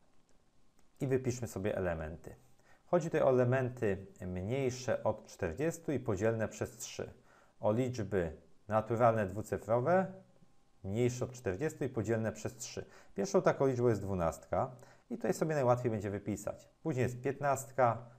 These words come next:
i dodajemy o trzy, czyli osiemnastka, dwadzieścia jeden, dwadzieścia cztery, dwadzieścia siedem, trzydzieści, trzydzieści trzy, trzydzieści sześć,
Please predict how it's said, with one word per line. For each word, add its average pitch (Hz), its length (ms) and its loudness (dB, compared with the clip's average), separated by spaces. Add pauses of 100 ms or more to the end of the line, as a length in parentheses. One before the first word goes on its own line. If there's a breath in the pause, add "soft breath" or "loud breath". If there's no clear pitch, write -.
i 170 60 -6
dodajemy 110 400 2
o 85 60 0
trzy, - 320 -2
czyli - 320 -6
osiemnastka, 127 1000 0 (280 loud breath)
dwadzieścia 127 580 2
jeden, 107 460 0
dwadzieścia 123 560 2
cztery, 98 400 -2
dwadzieścia 120 640 0
siedem, 104 440 0 (320 loud breath)
trzydzieści, 123 840 0
trzydzieści 147 640 -6
trzy, 113 440 -2 (260 loud breath)
trzydzieści 135 600 -2
sześć, - 440 -2